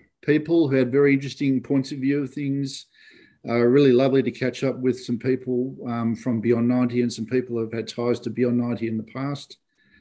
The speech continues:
Uh, and some, you know, to speak in person with some of those for the first time ever. Um, really good mix of, um, people in the room, not, not just authors, there were media people, um, there were commentators. Uh, Steph Brantz was there,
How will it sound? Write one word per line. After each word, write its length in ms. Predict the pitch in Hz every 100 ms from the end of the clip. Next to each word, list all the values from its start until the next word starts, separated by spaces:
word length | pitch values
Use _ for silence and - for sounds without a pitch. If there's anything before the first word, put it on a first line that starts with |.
| _ _ -
Uh, 280 | 104 107 104
and 220 | 135 113
some, 300 | - 120 110
you 100 | 151
know, 140 | 113 104
to 100 | 117
speak 280 | - 131
in 100 | 117
person 360 | 107 123 127 123
with 140 | 113
some 200 | - 120
of 80 | 107
those 300 | 113 110 104
for 140 | - 110
the 80 |
first 300 | 107 120 113
time 240 | - 107 110
ever. 320 | 120 110 104 - _ _ _ _ _ 139
Um, 580 | 117 120 123 120 120 120 _ _ _ - - _ -
really 200 | 165 151
good 160 | 143
mix 280 | 131 185 -
of, 180 | 202 160 170 - 170
um, 320 | 147 147 139 - -
people 240 | - 170 170
in 40 |
the 80 | 143
room, 140 | 165
not, 180 | 165 165
not 220 | 160 160
just 180 | 151 135
authors, 380 | 143 156 190 147
there 100 | 143
were 60 | 127
media 280 | 139 135
people, 760 | 131 139 143 143 135 131 131 127
um, 380 | 113 117 113 110
there 100 | 113
were 80 | 110
commentators. 960 | 110 127 131 127 127 127 127 127 -
Uh, 400 | 117 110 107 113
Steph 320 | 110 - 120 -
Brantz 380 | 120 120 -
was 120 | 120 107
there, 420 | 117 113 113